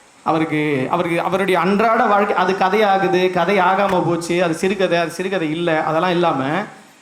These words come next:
தனக்கு தோன்றிய விஷயங்களை அவர் ஒரு கதையாக எழுதி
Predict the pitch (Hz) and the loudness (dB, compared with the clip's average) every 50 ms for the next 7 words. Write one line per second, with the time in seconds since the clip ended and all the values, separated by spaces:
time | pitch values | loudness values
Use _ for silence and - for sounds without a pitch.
0 | - - 185 196 226 226 226 226 - - 240 285 320 330 311 277 220 190 170 160 | -6 -4 -2 0 0 0 -2 -2 -2 0 2 2 2 2 2 2 2 0 0 -2
1 | - 180 165 156 131 123 123 123 - - - - - - _ _ _ - - - | -4 -4 -4 -4 -4 -6 -8 -10 -14 -20 -20 -20 -20 -20 _ _ _ -20 -16 -8
2 | - - 147 180 196 190 190 185 175 170 170 - - - 240 254 247 254 262 262 | -2 0 0 2 2 2 2 2 0 0 -2 0 0 2 2 2 2 2 2 2
3 | 240 233 202 175 156 147 156 175 185 165 151 143 165 180 196 - | 2 2 2 2 0 0 0 0 0 0 0 0 0 -2 -2 -4